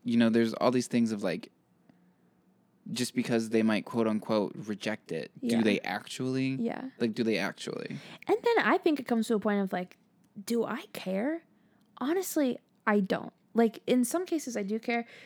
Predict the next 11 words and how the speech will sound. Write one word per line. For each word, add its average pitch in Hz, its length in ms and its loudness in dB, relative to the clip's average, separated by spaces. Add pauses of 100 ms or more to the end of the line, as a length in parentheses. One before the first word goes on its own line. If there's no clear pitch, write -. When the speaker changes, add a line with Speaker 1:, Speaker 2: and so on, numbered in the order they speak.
(200)
Speaker 2:
but 220 260 0
w-, 214 160 -6 (100)
right 240 240 2
now, 214 160 2
talking 214 300 -4
spe-, 214 220 -4 (220)
specifically 214 520 -8
about 208 200 -4
Lana 190 180 -2
Del 202 120 0
Rey, 202 220 0